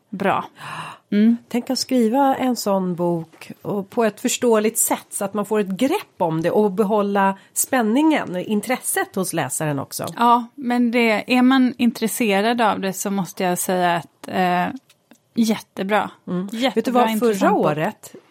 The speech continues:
Speaker 2: då läste inte du så mycket böcker kring jul, vet jag att du sa. Då tittade du mest på serier.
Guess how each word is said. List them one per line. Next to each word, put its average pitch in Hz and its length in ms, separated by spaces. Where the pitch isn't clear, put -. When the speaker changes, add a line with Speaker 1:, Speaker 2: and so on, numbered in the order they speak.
Speaker 2:
då 175 320
läste 302 380
inte 370 180
du 233 160
så 202 120
mycket 190 240
böcker 349 340
kring 285 240
jul, 175 320
vet 180 220
jag 170 100
att 165 80
du 160 100
sa. 175 200
Då 170 120
tittade 294 320
du 262 100
mest 233 260
på 226 100
serier. 190 800